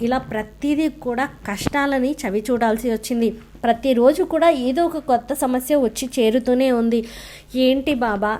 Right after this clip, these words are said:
నా పరిస్థితి ఇలా చేశావు, నేను ఒకప్పుడు నమ్మాను, అది తప్పని నాకు దారి చూపించావు ఆలస్యంగా అయినా,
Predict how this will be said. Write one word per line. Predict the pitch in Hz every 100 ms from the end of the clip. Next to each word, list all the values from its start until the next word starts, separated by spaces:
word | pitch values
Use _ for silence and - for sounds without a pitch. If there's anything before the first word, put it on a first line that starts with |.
| 247
నా | 240
పరిస్థితి | 233 220 196 - 233 269 214
ఇలా | 220 262 269
చేశావు, | 226 233 214 202 226 - 240
నేను | 247 240
ఒకప్పుడు | 208 214 208 240 269
నమ్మాను, | 247 214 233 247 233 226 - - -
అది | 247 240
తప్పని | 226 208 277 269
నాకు | 277 254 254
దారి | 196 180 233 262
చూపించావు | 262 247 240 240 226
ఆలస్యంగా | 247 214 202 214 254 240 240
అయినా, | 226 220